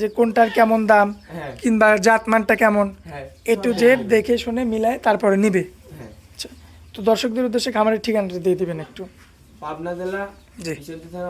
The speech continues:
Speaker 2: অরণখোলা হাটের পাশেই।
Speaker 1: বাড়ি খামার একই সাথে?
Speaker 2: হ্যাঁ, বাড়ি খামার একই সাথে।
Speaker 1: আচ্ছা, ভাতিজা, আমরা দেরি করতে চাচ্ছি না, চলো এক এক করে গরুগুলো দেখাই। মাশাআল্লাহ, সিরিয়াল নাম্বার একে খুবই চমৎকার কোয়ালিটিফুল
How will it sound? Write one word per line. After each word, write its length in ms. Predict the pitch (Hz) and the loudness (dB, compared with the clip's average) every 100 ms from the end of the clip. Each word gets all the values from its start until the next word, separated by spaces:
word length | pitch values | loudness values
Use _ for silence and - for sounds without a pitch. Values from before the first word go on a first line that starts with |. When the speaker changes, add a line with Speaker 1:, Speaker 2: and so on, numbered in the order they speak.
| 160 | -10
Speaker 2:
অরণখোলা 340 | 147 156 147 135 | -12 -16 -16 -16
হাটের 220 | 127 131 | -18 -18
পাশেই। 300 | 127 - 131 110 - _ _ _ - | -18 -18 -18 -20 -20 _ _ _ -2
Speaker 1:
বাড়ি 140 | 202 196 | 0 2
খামার 200 | 208 269 | 0 0
একই 140 | 196 185 | -2 -4
সাথে? 160 | 180 151 | -8 -10
Speaker 2:
হ্যাঁ, 120 | 139 135 | -14 -14
বাড়ি 140 | 135 131 | -16 -16
খামার 300 | - 127 131 - | -14 -12 -12 -14
একই 120 | 123 - | -18 -20
সাথে। 160 | - _ _ _ | -20 _ _ _
Speaker 1:
আচ্ছা, 140 | - 190 | -14 -10
ভাতিজা, 280 | 170 185 180 190 | -8 -6 -2 0
আমরা 120 | 196 190 | 2 2
দেরি 140 | 196 190 | 2 2
করতে 180 | 196 190 190 | 0 -4 -4
চাচ্ছি 240 | 185 - 233 | -4 -2 -4
না, 60 | 302 - - - - | -6 -12 -20 -20 -8
চলো 140 | 220 196 196 | 2 4 4
এক 80 | 196 | 2
এক 60 | - | -2
করে 120 | 214 220 | 0 2
গরুগুলো 280 | 190 180 175 | 2 2 0
দেখাই। 220 | 175 170 143 - - - - _ - _ _ _ _ | -4 -6 -14 -20 -20 -20 -20 _ -20 _ _ _ _
মাশাআল্লাহ, 420 | 170 - 185 202 214 - | -16 -12 -6 -2 -2 -4
সিরিয়াল 320 | 214 220 233 233 | -4 0 0 0
নাম্বার 200 | 233 233 - 220 | -2 -4 -2 -2
একে 180 | 220 254 247 | 0 -2 -2
খুবই 220 | 226 226 262 262 | -6 -6 -4 0
চমৎকার 480 | 240 247 - 240 220 - | 0 0 -2 -2 -2 0
কোয়ালিটিফুল 540 | 214 233 233 240 240 | 0 0 -6 -8 -4